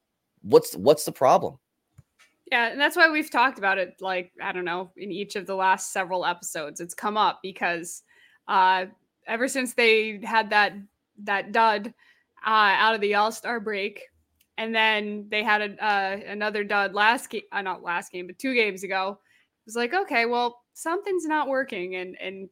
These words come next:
Speaker 2: maybe, you know, it, it makes us go to, "Who do we, who, who do we call up, or who do we add at the deadline?" So, um,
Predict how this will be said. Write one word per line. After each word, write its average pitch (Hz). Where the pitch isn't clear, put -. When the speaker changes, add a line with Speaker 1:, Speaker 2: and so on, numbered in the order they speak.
Speaker 2:
maybe, 247
you 226
know, 214
it, 226
it 233
makes 233
us 226
go 220
to, 202
"Who 233
do 262
we, 247
who, 262
who 285
do 320
we 302
call 285
up, 339
or 220
who 233
do 254
we 254
add 226
at 226
the 214
deadline?" 190
So, 185
um, 175